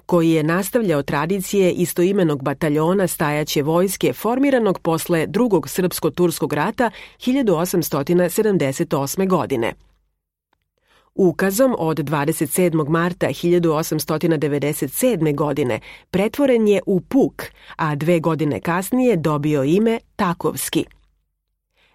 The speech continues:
Na stalno stanovanje u Čačak prešao je hiljadu devetstotina treće godine,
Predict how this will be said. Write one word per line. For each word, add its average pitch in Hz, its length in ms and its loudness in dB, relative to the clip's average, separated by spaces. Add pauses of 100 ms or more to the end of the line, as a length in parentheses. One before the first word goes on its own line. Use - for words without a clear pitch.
Na 180 280 2
stalno 190 500 0
stanovanje 156 640 0
u - 100 -4
Čačak 233 520 -2
prešao 233 540 0
je 196 300 0
hiljadu 240 340 0
devetstotina 170 720 0
treće 240 380 -2
godine, 107 460 -4